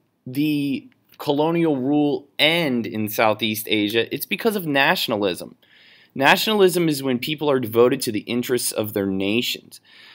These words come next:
So nationalism was what our forefathers in America thought of. Um, they thought of the United States as being theirs,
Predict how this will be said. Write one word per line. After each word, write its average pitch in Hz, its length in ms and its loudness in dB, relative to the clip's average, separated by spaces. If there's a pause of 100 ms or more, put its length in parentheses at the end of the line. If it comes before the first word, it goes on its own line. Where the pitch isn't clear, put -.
So 143 680 6
nationalism 120 1000 2
was 110 320 0
what 120 400 4
our 120 320 6
forefathers 113 1120 2
in 110 380 -2
America 104 680 0
thought 101 460 2
of. 101 400 2 (480)
Um, 101 420 2 (100)
they 120 180 2
thought 123 260 4
of 120 100 -4
the 117 80 -4
United 113 380 -2
States 110 320 -4
as 101 80 -8
being 110 440 -4
theirs, 120 640 0